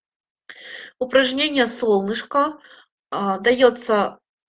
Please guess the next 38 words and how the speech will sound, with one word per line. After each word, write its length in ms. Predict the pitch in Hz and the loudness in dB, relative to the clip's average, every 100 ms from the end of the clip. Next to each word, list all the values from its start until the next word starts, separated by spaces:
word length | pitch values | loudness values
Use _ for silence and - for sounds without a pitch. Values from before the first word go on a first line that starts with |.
| _ | _
резинка, 520 | 240 233 226 208 226 | -4 -4 -6 -6 -2
завязанная 480 | 247 277 285 277 254 | -2 2 2 2 -2
в 60 | 247 | -2
кольцо, 380 | 254 247 - 240 | -6 -4 -6 -6
к 120 | - | -4
ней 160 | 226 | -4
привязаны 580 | 208 214 208 185 185 180 | -6 -6 -2 0 -2 -12
верёвочки 560 | 185 202 175 196 - - | -14 -8 -8 -8 -8 -8
по 160 | - | -8
количеству 580 | 285 277 262 - - 233 | 0 0 0 -8 -12 -10
игроков. 560 | 220 214 220 220 202 202 _ - - _ | -8 -8 -8 -6 -6 -8 _ -20 -20 _
То 100 | - | -8
есть 180 | 214 214 | -8 0
если 280 | 233 220 214 | 2 2 0
они 200 | 196 202 | -2 -4
все 220 | 196 185 | -6 -8
за 120 | 185 | -6
верёвочки 460 | 190 202 165 - - | -6 -6 -6 -10 -14
потянут, 500 | 220 226 381 381 214 | -10 -4 -2 -2 -8
то 140 | - 254 | -4 -4
резинка 480 | 226 202 240 269 220 | -4 -10 -12 -6 -6
становится 560 | - 202 196 175 - | -6 -10 -10 -10 -12
шире. 500 | 202 - 359 349 247 - - - - _ | -10 -6 -2 0 -2 -6 -20 -20 -20 _
А, 280 | 202 202 - | -4 -2 -2
если 680 | - 226 220 214 208 - - - - | -2 0 0 0 0 0 -4 -20 -10
перестанут 580 | 233 240 320 392 370 370 | -10 0 2 2 0 -6
тянуть, 440 | 262 247 240 247 | -10 -8 -10 -10
то 240 | 233 247 | -6 -4
она 240 | 226 202 226 | -4 -4 -6
становится 640 | 226 196 208 214 214 202 | -8 -12 -10 -10 -12 -12
уже. 360 | 185 175 175 - | -12 -12 -12 -14
И 60 | |
таким 340 | 202 208 220 285 | -14 -14 -10 -6
образом 400 | 453 349 240 202 | -4 -4 -4 -8
в 40 | |
резинку 420 | 214 214 339 370 | -10 -10 -10 -8
можно 320 | 220 240 240 208 | -4 -4 -4 -8
захватывать 720 | 208 214 214 196 196 190 | -8 2 2 2 -4 -10